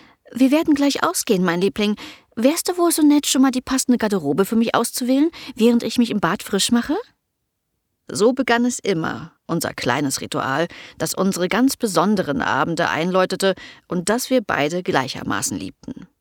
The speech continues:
Jetzt war es wieder soweit und selbstverständlich erfüllte ich ihr auch dieses Mal ihren kleinen Wunsch mehr als gern,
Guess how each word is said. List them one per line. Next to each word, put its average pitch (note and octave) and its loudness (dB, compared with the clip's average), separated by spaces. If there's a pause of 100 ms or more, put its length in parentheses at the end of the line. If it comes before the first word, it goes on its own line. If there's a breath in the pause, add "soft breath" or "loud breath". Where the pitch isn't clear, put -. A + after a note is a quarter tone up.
(480)
Jetzt - -2
war F#3 2
es - -6
wieder E3+ 0
soweit D3 -6 (320 loud breath)
und F3 0
selbstverständlich F#3 -2 (140)
erfüllte A3 0
ich G3+ -6
ihr F#3 0
auch F3 -4
dieses A3+ -2
Mal B2+ -2
ihren - -8
kleinen E3+ -2
Wunsch F3 -2
mehr B3 2
als - -6
gern, - -4